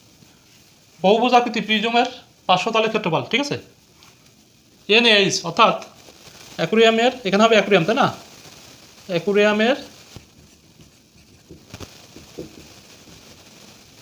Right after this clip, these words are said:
পাঁচশো তোর ক্ষেত্রফল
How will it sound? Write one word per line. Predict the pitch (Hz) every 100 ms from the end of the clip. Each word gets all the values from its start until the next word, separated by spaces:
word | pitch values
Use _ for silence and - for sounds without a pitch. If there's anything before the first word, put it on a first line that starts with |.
| - - - - - - - -
পাঁচশো | 175 170 - 208 226 - - - - - - - - - - - - - - - - -
তোর | 190 220 - - _ - - - - - - - - - - - - - _ - - - - -
ক্ষেত্রফল | 180 190 185 202